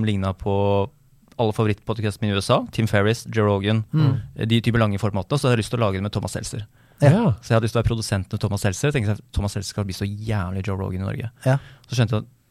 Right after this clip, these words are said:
Speaker 1: det kommer jeg aldri til å skje. Hvordan skal jeg, hvordan skal jeg gjøre det? Hvordan skal jeg få til det, liksom? Så tenkte jeg sånn, «Nei, fuck it, jeg bare gjør det selv.»
Speaker 3: Ja.
Speaker 1: Så bare lage en, så inngangen var bare at jeg hadde lyst til å, eh, når jeg ble trettifem, trettiseks, så følte jeg at jeg var ganske dum. Jeg kunne veldig lite.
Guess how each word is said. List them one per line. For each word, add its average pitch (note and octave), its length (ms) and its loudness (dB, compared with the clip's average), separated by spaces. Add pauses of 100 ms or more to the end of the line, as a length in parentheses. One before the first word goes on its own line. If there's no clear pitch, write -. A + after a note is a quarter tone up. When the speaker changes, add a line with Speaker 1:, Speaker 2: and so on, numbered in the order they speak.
Speaker 1:
det G2+ 80 -6
kommer G2 160 -8
jeg - 80 -10
aldri - 80 -16
til A#2 80 -14
å - 80 -10
skje. - 80 -14 (320)
Hvordan A2 160 -2
skal A2+ 120 -2
jeg, A2+ 80 0
hvordan A#2 140 2
skal A#2+ 160 2
jeg A2 60 4
gjøre G2 160 2
det? G2 60 -4 (100)
Hvordan A#2+ 160 -2
skal C#3 80 2
jeg - 80 -10
få A#2 100 0 (140)
til A#2 80 -6
det, G#2+ 100 -2
liksom? C3+ 220 0
Så - 80 -10
tenkte A#2+ 80 2
jeg G#2 80 0
sånn, A#2 160 -4
«Nei, A3 80 -10
fuck - 240 -8
it, - 80 -12
jeg A#2 80 -6
bare G2+ 80 0
gjør F#2+ 100 -4
det - 60 -10
selv.» - 580 -10
Speaker 3:
Ja. F3 140 2 (320)
Speaker 1:
Så C3+ 80 0
bare C3+ 100 4
lage A2+ 220 6
en, A#2+ 100 4 (220)
så E3+ 120 4 (920)
inngangen C#3+ 300 8
var C#3+ 100 8
bare A#2+ 80 8
at B2 80 2
jeg A#2 80 8
hadde A#2 100 6
lyst - 160 0
til B2 120 6
å, A#2 60 8 (200)
eh, A#2 320 4 (560)
når C3 160 2
jeg B2 100 2
ble A#2+ 120 6 (400)
trettifem, A#2 500 0
trettiseks, A#2 340 -4
så D3 60 -6
følte A2+ 240 0
jeg - 60 -4
at A#2 80 0
jeg G#2+ 80 0
var G#2+ 80 -2
ganske A2 200 -2
dum. B2 120 -4 (720)
Jeg - 80 -4
kunne G#2 260 2
veldig G#2 160 0
lite. - 180 -6